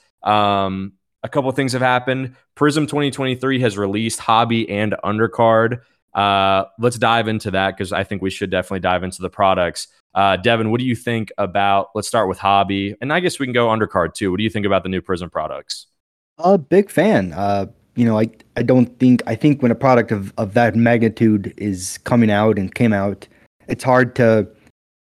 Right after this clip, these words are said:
Speaker 2: temper our expectations a little bit. I mean, it's Prism. It's one of the,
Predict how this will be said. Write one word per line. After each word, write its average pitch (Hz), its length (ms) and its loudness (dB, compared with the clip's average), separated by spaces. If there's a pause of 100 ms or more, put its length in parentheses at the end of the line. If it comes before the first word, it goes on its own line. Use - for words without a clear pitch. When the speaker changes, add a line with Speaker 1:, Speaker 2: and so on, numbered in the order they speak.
(120)
Speaker 2:
temper 127 580 4
our 92 160 -2
expectations 123 640 0
a 143 40 0
little 156 180 2
bit. 170 300 0
I 104 80 -2
mean, 104 120 0
it's 98 120 -4
Prism. 113 500 2
It's 92 240 -10
one 117 160 2
of 95 180 -4
the, 95 300 0